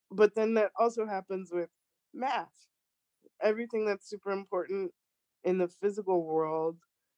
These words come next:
ties into math or can be spoken in a math way. And the same is true of art. So all the other arts like painting and dancing and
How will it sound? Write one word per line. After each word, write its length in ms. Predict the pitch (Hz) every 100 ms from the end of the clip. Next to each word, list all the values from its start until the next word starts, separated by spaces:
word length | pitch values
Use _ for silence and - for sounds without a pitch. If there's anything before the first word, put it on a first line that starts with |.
| _
ties 400 | - 196 202 196 180
into 240 | 185 180
math 400 | 180 170 170 170
or 100 | 170 175
can 140 | 185
be 140 | 170 175
spoken 480 | - 196 196 202
in 100 | 190
a 60 | 175
math 400 | 175 165 170 -
way. 500 | 165 160 160 165 175 _ _ _ _ _ _ -
And 100 | 226
the 80 | 220
same 240 | 262 262
is 100 | 262
true 220 | - 254
of 80 | 208 -
art. 300 | 214 202 151 _ _ _
So 720 | - - 185 180 175 175 170 - _ _ _ _ _ _ _ -
all 180 | 214 220
the 120 | 208 202
other 220 | 233 180 160
arts 360 | 165 - - -
like 340 | 165 165 - _ _ _
painting 600 | - 185 175 - 170 170 160
and 120 | 151 -
dancing 680 | 175 170 175 - 180 170
and 100 | 165